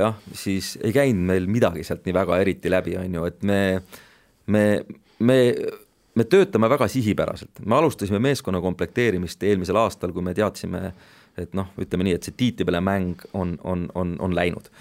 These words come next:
on ju. Ja komplekteerimise hakkas siis pihta. Meie vaade ette oli väga pikk ja olid teatud mängijad,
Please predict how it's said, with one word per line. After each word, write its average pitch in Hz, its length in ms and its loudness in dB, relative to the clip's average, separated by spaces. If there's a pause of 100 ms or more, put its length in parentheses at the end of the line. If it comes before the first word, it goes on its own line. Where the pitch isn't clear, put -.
(340)
on 82 180 -2
ju. 78 120 -8 (500)
Ja 107 180 6
komplekteerimise 110 640 4
hakkas - 340 -2
siis 110 220 2
pihta. - 380 -8 (640)
Meie 117 240 6
vaade 147 340 6
ette - 380 -4
oli 95 180 6
väga 98 240 6
pikk - 360 -6 (100)
ja 110 180 6 (720)
olid 151 320 4
teatud 147 300 2
mängijad, 123 560 2